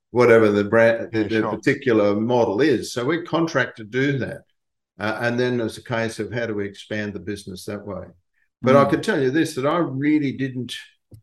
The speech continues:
Speaker 1: in terms of what I'm doing now,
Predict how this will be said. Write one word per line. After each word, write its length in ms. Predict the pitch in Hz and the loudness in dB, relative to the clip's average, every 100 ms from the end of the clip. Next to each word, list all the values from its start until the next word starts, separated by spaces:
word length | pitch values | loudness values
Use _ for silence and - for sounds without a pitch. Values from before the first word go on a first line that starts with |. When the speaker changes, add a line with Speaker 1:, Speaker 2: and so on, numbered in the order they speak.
| _ _ _ _ _ _ _ _ - - - | _ _ _ _ _ _ _ _ -20 -20 -14
Speaker 1:
in 120 | 131 127 | -8 0
terms 240 | 180 160 | 4 4
of 100 | 147 | 4
what 140 | 143 | 4
I'm 140 | 143 127 | 4 4
doing 320 | 135 123 113 | 2 2 0
now, 680 | 113 113 92 82 110 - | 0 0 -2 -6 -8 -8